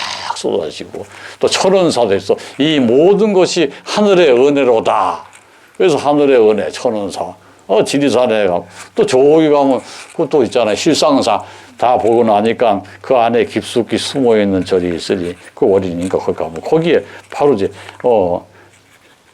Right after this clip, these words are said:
응? 실상사가 있어요. 실상을 어떻게 보느냐, 가서 종을 한번 이렇게 만져봐.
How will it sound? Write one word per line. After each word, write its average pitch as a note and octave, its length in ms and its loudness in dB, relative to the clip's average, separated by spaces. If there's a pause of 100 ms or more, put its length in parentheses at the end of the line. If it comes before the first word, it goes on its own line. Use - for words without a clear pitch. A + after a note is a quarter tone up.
(200)
응? B3 180 -2
실상사가 F2+ 580 -2
있어요. E2 220 -4
실상을 C#3+ 640 2
어떻게 C3 380 2
보느냐, B2 380 2
가서 G#2+ 360 0
종을 C3+ 340 2
한번 C#3 240 2
이렇게 A2 400 4
만져봐. F2+ 680 0